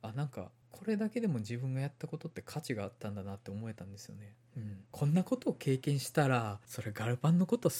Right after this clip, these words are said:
きになるに決まってるでしょ？<laughs> そりゃね、思い入れ持つに決まってるじゃないですか。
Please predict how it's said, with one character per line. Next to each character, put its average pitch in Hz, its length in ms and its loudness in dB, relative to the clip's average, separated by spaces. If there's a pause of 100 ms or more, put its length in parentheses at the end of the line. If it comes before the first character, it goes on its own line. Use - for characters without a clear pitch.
(240)
き 233 120 4
に 156 200 4
な 131 140 8
る 196 120 8
に 113 100 4
決 - 160 2
ま 151 120 12
っ 208 40 4
て - 180 6
る 294 120 8
で 226 100 10
し - 120 2
ょ？ - 180 4 (260)
<laughs> - 260 10
そ - 220 6
り 143 80 10
ゃ 147 180 8
ね、 165 260 6
思 208 340 12
い 294 40 12
入 285 120 10
れ 294 60 8
持 285 180 6
つ 180 160 4
に 127 100 4
決 202 140 0
ま 220 100 6
っ - 60 -2
て - 160 0
る 339 80 4
じ 233 100 0
ゃ 156 40 4
な 139 100 4
い 127 60 4
で 123 60 2
す - 100 -12
か。 113 140 0